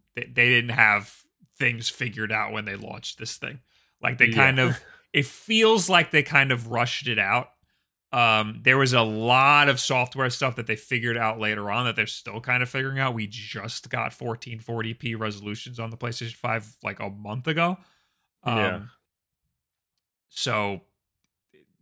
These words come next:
Speaker 1: I would think any minute now would be time for an, for an iterative version of the PlayStation five, but instead they're like, "Forget it. We're, we can't meet the demand. We're jacking this thing up a little bit."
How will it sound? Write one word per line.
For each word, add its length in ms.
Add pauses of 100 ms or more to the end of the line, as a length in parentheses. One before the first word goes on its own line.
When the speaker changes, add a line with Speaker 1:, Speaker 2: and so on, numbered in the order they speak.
(1400)
Speaker 1:
I 120
would 180
think 260
any 360
minute 380
now 360
would 200
be 120
time 480
for 300
an, 260
for 300
an 80
iterative 580
version 460
of 80
the 80
PlayStation 560
five, 360
but 160
instead 500
they're 140
like, 220
"Forget 380
it. 100
We're, 220 (680)
we 120
can't 280
meet 220
the 80
demand. 460
We're 100
jacking 400
this 180
thing 200
up 160
a 40
little 200
bit." 200